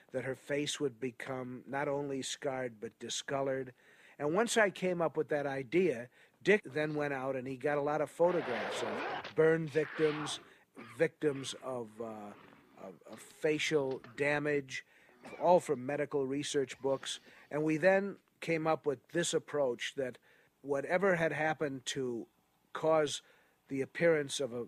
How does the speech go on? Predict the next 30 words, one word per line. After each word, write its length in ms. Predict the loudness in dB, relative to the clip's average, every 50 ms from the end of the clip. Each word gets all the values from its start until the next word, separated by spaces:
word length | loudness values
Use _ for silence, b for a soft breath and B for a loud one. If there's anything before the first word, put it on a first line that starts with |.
| -10 _
of 160 | -16 -14 -10 -10
a 80 | -10
beautiful 560 | -10 -6 0 2 2 2 2 2 2 0 0
and 100 | 0 -4 -4
healthy 360 | -4 -2 -4 -2 -4 -6 -6
twelve-year-old 720 | -6 -4 -2 2 2 2 2 2 0 0 2 0 0 0
girl 300 | 2 4 4 4 4 2
to 100 | -2 -4
become 400 | -8 -8 -8 -8 -8 -8 -6 -6
a, 80 | -4 -6 -6 -8 -12 -14
a 60 | -14 -10
demonic 600 | -8 -8 -8 -6 -6 -6 -6 -4 -6 -6 -8 -10 -8
monster 640 | -4 -2 -2 -2 -2 -4 -6 -6 -6 -6 -6 -6 b b b b b b b b b b b b
was 160 | -6 -6 -4
going 300 | 0 0 2 2 2 0
to 80 | -2 -6
grow 420 | -2 2 4 6 6 6 6 4 4
out 200 | 0 0 2 0
of 100 | 0 -2
self-inflicted 1040 | -2 2 4 4 4 4 2 0 -4 -4 -6 -6 -6 -6 -6 -6 _ -6 -6 -6
wounds 640 | -4 -4 -4 -4 -4 -6 -10 -14 _ _ -14 -14 -14 -10 _
that 180 | -6 -4 -4 -6 -8 -8
get 180 | -8 -8 -8 -10 _ _ _ -8
worse 420 | -2 2 2 2 2 0 -2 -6 -8 -10
and 140 | -12 -10 -8
worse 480 | -6 -4 -2 -2 -2 -4 -4 -8 -10 -10 -10 -12
as 120 | -12 -12
the 80 | -14 -14
film 420 | -16 -10 -6 -6 -6 -6 -8 -10 -10
progresses. 800 | -12 -12 -10 -6 -6 -6 -6 -6 -8 -12 -16 -16 -16 -18 -18